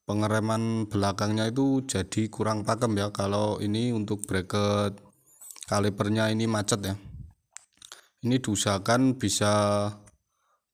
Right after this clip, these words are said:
apa namanya, bisa gerak maju mundur gitu ya. Keluar masuknya itu dibikin enteng nanti ya. Kita akan bersihkan, kemudian nanti kita tinggal kasih pelumas ya.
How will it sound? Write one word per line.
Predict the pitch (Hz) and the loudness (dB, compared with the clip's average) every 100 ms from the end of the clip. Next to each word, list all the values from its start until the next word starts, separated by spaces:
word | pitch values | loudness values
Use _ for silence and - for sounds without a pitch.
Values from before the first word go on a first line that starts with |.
| _ _ _ _ _ _ _ _ _ - | _ _ _ _ _ _ _ _ _ -4
apa | 104 120 | 2 4
namanya, | 123 113 113 123 127 131 - - _ _ _ _ _ _ _ _ _ _ _ _ _ | 4 2 2 2 2 -2 -10 -20 _ _ _ _ _ _ _ _ _ _ _ _ _
bisa | - 107 104 | -2 0 0
gerak | - 117 - | 0 0 2
maju | 113 104 107 | -2 0 0
mundur | 107 104 110 | 2 2 0
gitu | - 113 120 | -2 0 2
ya. | 104 - - _ _ - | 2 -4 -18 _ _ -8
Keluar | 107 104 107 | 0 2 2
masuknya | 104 104 107 110 107 | 2 0 -2 0 0
itu | 107 123 127 127 123 123 123 120 - - | 0 0 0 0 0 0 -2 -4 -8 -12
dibikin | 95 98 104 95 | -6 -4 -2 -2
enteng | 107 107 107 104 | 0 0 0 0
nanti | 104 101 | 0 -2
ya. | 90 - - - - - - _ | -4 -14 -20 -20 -20 -20 -20 _
Kita | 101 101 101 | -2 0 2
akan | 107 | 0
bersihkan, | 104 92 - 98 131 127 | 0 -2 -2 0 0 0
kemudian | 110 110 104 107 110 | 0 -2 -2 0 0
nanti | 101 113 | 0 -2
kita | 107 104 104 | -2 -2 -2
tinggal | 104 95 92 | 0 -2 -2
kasih | - 95 - - | -4 -4 -4 -4
pelumas | 98 95 101 - | -2 -2 -2 -4
ya. | 98 | -8